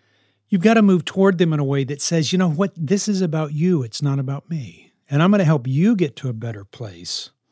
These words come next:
I'm gonna help you get to a better place, not me get to a better place." So moms, dads, helping your teen deal with anger can be one of the greatest resources you can build into their life.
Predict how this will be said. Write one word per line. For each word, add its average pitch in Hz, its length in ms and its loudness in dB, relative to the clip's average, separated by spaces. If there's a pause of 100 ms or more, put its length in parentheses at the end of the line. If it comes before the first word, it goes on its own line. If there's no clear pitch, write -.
(800)
I'm 170 80 -2
gonna 180 80 2
help 160 200 0
you 196 180 2
get 175 180 0
to 135 80 -8
a 120 40 -8
better 113 200 -12
place, - 320 -16
not 180 160 -2
me 214 160 4
get 170 180 0
to 139 100 -4
a 123 40 -4
better 120 240 -12
place." - 540 -18 (1200)
So 190 160 2
moms, 190 400 4
dads, 160 540 0 (720)
helping 208 300 2
your 190 100 2
teen 175 460 2
deal 160 260 2
with 151 220 0
anger 147 360 -2
can 123 200 -4
be 131 100 -2
one 135 220 -2
of 127 60 -6
the 120 100 -10
greatest 143 880 -4 (600)
resources 127 720 0
you 135 80 0
can 131 180 0
build 127 380 0
into 123 220 -2
their 113 160 -6
life. 107 600 -12